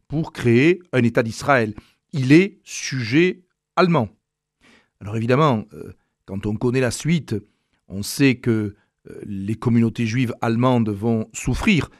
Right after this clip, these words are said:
euh, dans les années trente et, et quarante. Et d'ailleurs, Oppenheimer lui-même devra partir en exil et il mourra aux États-Unis en mille neuf cent quarante-trois. Mais est-ce que ce sionisme a eu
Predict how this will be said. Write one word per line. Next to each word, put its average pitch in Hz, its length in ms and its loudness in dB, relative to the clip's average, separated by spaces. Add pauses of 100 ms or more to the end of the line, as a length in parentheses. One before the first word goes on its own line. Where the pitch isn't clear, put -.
(300)
euh, 80 300 -16
dans 110 160 -6
les 107 180 -6
années 104 160 -6
trente 110 340 -4
et, 104 200 -6
et 110 60 -4
quarante. 131 460 2 (120)
Et 123 80 0
d'ailleurs, 123 380 4 (440)
Oppenheimer 120 640 4
lui-même 110 540 2 (340)
devra 113 380 2
partir 117 300 -2
en 113 80 -2
exil 131 440 -2 (220)
et 120 120 0
il 113 120 2
mourra 117 560 2 (500)
aux 143 120 2
États-Unis 117 640 -2 (200)
en 113 80 -4
mille 113 160 0
neuf 104 140 -4
cent 120 400 -2 (260)
quarante-trois. 101 640 -8 (1200)
Mais 196 80 6
est-ce 254 200 0
que 294 80 -2
ce - 120 0
sionisme 214 560 0 (100)
a 170 160 4
eu 294 380 4